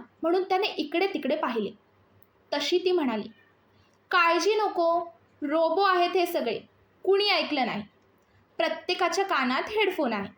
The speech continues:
तसे दोघेही खळखळून हसले. खरंच, चौपाटीवर जाऊन एकांतात वाळूवर बसून गप्पा मारण्यापेक्षा हे लई भारी आहे.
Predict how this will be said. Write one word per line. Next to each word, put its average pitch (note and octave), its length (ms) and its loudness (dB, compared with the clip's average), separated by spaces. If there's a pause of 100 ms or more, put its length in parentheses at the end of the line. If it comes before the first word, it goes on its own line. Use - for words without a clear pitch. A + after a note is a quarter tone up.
(840)
तसे D#4 220 0
दोघेही C#4+ 720 0
खळखळून C#4+ 540 0
हसले. G#3+ 300 -6 (1400)
खरंच, B3+ 340 -4 (400)
चौपाटीवर F4 720 0
जाऊन E4+ 360 2
एकांतात D#4 680 0
वाळूवर C#4+ 500 2
बसून F4 360 0
गप्पा D4 320 0
मारण्यापेक्षा D4 680 -2 (320)
हे F#4+ 220 4
लई F#4 180 6
भारी C#4+ 300 0
आहे. - 120 -4